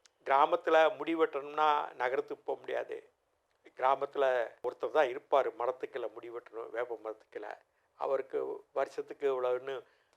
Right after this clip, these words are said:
ஒரு மூட்டை நெல்லு கில்லும் கொடுப்போம். முடி திருத்துவோர் இருப்பாரு. அது மாதிரி சலவைக்காரர் ரெண்டு வீடு இருக்கும். அந்த சலவை அழுக்கு எடுத்துட்டு போய் அப்போ வெள்ளாவி வைப்பாங்க. வெள்ளாவின்னா பெரிய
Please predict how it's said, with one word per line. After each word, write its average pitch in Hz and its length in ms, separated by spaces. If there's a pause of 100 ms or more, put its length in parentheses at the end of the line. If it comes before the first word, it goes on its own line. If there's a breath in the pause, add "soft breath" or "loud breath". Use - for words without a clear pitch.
(140)
ஒரு 110 160 (460)
மூட்டை 139 340
நெல்லு 127 380 (100)
கில்லும் 120 300
கொடுப்போம். 110 400 (440)
முடி 127 240
திருத்துவோர் 101 640 (160)
இருப்பாரு. - 400 (200)
அது - 140
மாதிரி 165 220
சலவைக்காரர் 151 720
ரெண்டு 147 200 (300)
வீடு 147 180
இருக்கும். 117 300 (480)
அந்த 160 200
சலவை 170 440 (200)
அழுக்கு 160 360
எடுத்துட்டு - 320
போய் 151 320 (560)
அப்போ 151 260 (1080)
வெள்ளாவி 196 500
வைப்பாங்க. 131 440 (300)
வெள்ளாவின்னா 151 640 (800)
பெரிய 147 200